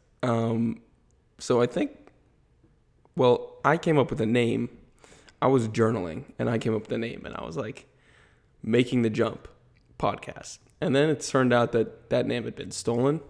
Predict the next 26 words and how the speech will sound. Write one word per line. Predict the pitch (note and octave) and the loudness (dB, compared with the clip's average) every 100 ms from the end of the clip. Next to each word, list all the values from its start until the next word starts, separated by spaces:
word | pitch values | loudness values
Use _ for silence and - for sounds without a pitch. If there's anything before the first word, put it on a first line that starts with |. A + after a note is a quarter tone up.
| - - - - - _ _ B2 | -12 -12 -14 -20 -20 _ _ -4
And | A#2+ | 0
so | A#2+ | 0
we | A#2+ A#2+ | 2 0
just | A#2+ - - - | 0 -4 -12 -14
wanted | A#2+ A#2+ A#2 B2+ A#2+ | -10 -6 0 2 2
to | |
keep | - B2 | 0 -2
that | A2+ G#2+ | 0 -2
message | A#2 A#2+ C#3+ - | -2 -2 -4 -2
because | A#2+ A2+ | -4 -2
we | A#2+ | 0
both | A#2 A2 A2 | 2 2 2
thought | A2+ A2 | -2 -2
that | A#2 - - - _ _ _ _ - _ _ _ - | -4 -6 -10 -20 _ _ _ _ -20 _ _ _ 0
Make | A#2+ | 0
the | A#2+ | 0
Jump | A2+ A2 C#3+ | 0 0 0
was | A2+ | -2
a | |
cool | A2 - A2 A2 A2 - - - _ _ _ | -2 2 2 2 0 -6 -20 -20 _ _ _
idea | A2 G#2+ G2+ G#2 A#2+ A#2 - - | -2 0 2 4 2 -2 -14 -2
that | A2 - | -2 -2
kind | - G#2+ | -6 -4
of | F#2+ - _ _ _ _ _ _ _ _ - - _ _ _ _ _ | -4 -10 _ _ _ _ _ _ _ _ -20 -20 _ _ _ _ _
really | B2 B2+ A#2+ A#2 A2+ - _ _ _ - | 0 2 4 2 0 -4 _ _ _ -8
outlined | - G#2 A2 F#2+ D#2+ - | -2 0 0 -2 -4 -12